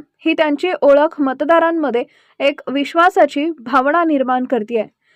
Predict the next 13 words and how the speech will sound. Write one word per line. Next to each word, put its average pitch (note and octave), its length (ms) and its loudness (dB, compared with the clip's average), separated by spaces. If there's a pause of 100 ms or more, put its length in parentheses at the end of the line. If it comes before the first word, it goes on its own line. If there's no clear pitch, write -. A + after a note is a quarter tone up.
(180)
अन्यायाविरुद्ध E4 800 2
लढण्याचे D#4 640 0
गुण C#4+ 260 -4
त्यांच्या D#4+ 340 -2
रक्तामध्येच D4 800 -2
आहेत, A#3 300 -2 (440)
हे C4+ 140 2
जनतेला C4+ 540 0
ठाऊक A#3 400 -2
आहे. - 160 -8 (180)
शेतकरी D4+ 500 0
कामगारांचा C#4 640 0 (100)
आवाज, B3+ 300 2